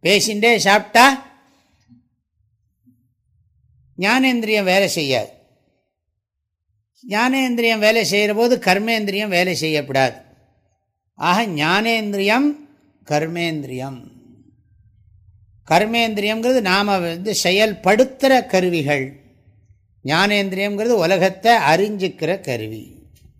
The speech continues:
ஆக வாக்கு, பாணி, பாதம்னா நடக்கிறது, பாயுன்னு சொன்னா மலங்-, மலமூத்திரத்தை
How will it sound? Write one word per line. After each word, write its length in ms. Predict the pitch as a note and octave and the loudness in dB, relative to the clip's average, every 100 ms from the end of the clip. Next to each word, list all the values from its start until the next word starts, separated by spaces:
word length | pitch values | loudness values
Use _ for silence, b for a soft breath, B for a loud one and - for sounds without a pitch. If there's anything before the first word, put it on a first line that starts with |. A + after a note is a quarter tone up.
| _ _ _ _ _ _ _ _ _ _ _ | _ _ _ _ _ _ _ _ _ _ _
ஆக 240 | C#3+ D#3 G3 | -4 -2 0
வாக்கு, 480 | C#3+ D#3+ F#3 F3+ A3 | 2 2 2 -2 -6
பாணி, 400 | G#3+ D#3+ E3+ F#3+ G3+ | -4 -4 -2 -4 -8
பாதம்னா 600 | - D#3+ F#3+ G3+ G3+ G#3+ G#3+ | 0 2 4 2 -2 -4 -2
நடக்கிறது, 640 | E3 F3 - G3 E3+ D3+ D3 - - - _ _ _ - - - _ | 0 0 0 0 0 -2 -6 -10 -20 -20 _ _ _ -20 -20 -20 _
பாயுன்னு 720 | D3 F#3 G#3+ G#3+ A3+ A#3 A#3 - | 4 6 6 4 0 -2 -2 -4
சொன்னா 440 | F3 E3 F3 G#3+ F3 C3+ E3+ G3+ - - _ _ _ _ _ _ _ _ _ _ _ _ _ _ | -6 -4 0 2 2 0 -2 -6 -14 -20 _ _ _ _ _ _ _ _ _ _ _ _ _ _
மலங்-, 440 | B2 E3 G#3 A3 G3+ | -4 2 2 0 -2
மலமூத்திரத்தை 800 | F3 G#3+ G#3 G3 G3 F3+ F3+ | 0 2 0 -4 -2 -4 -2